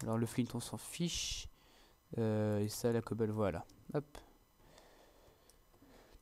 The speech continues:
Donc je vais continuer à chercher un peu de diamants et puis on se retrouve, euh, quand, euh, j'ai, j'ai fini de, le minage, euh, de, de miner un petit peu, euh, façon petit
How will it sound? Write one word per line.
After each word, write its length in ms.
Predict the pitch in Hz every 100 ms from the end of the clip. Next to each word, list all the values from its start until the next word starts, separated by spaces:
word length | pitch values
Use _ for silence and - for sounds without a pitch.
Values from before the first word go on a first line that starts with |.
| 156
Donc 100 | 135
je 80 |
vais 80 | 151
continuer 340 | 165 156 165 180
à 40 |
chercher 320 | - 160 -
un 120 | 156
peu 180 | 160 202
de 120 | 170
diamants 600 | 151 131 139 135 143 196 -
et 80 | 143
puis 220 | - 156
on 120 | 147
se 100 | 117
retrouve, 720 | 139 - - - 160 151 139
euh, 160 | 131 120
quand, 400 | - 131 - -
euh, 140 | 120 113
j'ai, 1000 | 110 117 110 110 101 98 82 71 58 - - - - - - - - - - -
j'ai 540 | 117 117 113 110 110
fini 460 | - - 135 131 123
de, 540 | 120 110 104 101 98
le 120 | 107 117
minage, 520 | 123 120 120 123 110
euh, 220 | 101 90 104 - - - -
de, 140 | 113 104
de 100 | 117
miner 200 | 123 123
un 80 |
petit 180 | 117 -
peu, 160 | - 127
euh, 200 | 123 107
façon 300 | 117 - 117
petit 300 | - 139